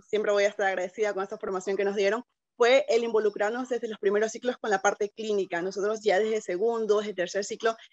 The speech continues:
teníamos relación, eh, con, eh, médicos o con nutricionistas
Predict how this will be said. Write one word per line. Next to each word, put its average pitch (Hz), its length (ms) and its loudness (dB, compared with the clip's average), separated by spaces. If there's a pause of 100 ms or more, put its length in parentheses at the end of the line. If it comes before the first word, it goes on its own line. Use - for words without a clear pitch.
(140)
teníamos 262 420 6
relación, 226 880 2
eh, 208 300 8
con, 226 640 2
eh, 196 240 0 (240)
médicos 220 760 2
o 196 120 0
con 202 200 -2
nutricionistas 214 760 -2